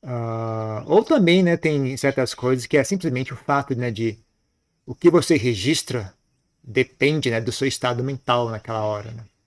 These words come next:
Então, se você tá num estado mental de raiva, por exemplo, você registra só o que é odioso, né? Então, você nem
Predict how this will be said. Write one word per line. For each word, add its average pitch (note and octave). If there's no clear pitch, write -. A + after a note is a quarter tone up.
Então, A2+
se -
você C3
tá C#3
num C#3+
estado C3+
mental B2
de B2
raiva, B2+
por A#2
exemplo, A2+
você A#2+
registra C3+
só C#3+
o E3
que E3
é C#3
odioso, C#3
né? A2
Então, A2+
você B2
nem D#3+